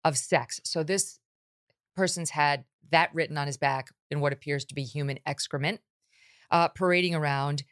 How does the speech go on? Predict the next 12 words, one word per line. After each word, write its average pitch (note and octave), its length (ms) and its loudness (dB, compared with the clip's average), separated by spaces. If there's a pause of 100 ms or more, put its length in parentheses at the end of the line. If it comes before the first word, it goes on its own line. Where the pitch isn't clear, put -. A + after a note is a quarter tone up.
(280)
One F3+ 280 2
person F3+ 320 0
ha-, D#3 280 2
was, D#3 240 0
uh, C#3+ 180 4
dressed E3+ 260 2
as C3+ 100 -8
a C#3+ 60 -8
priest G#3 520 -2
with C#3+ 140 -2
a - 40 -6
paddle, F#3 600 2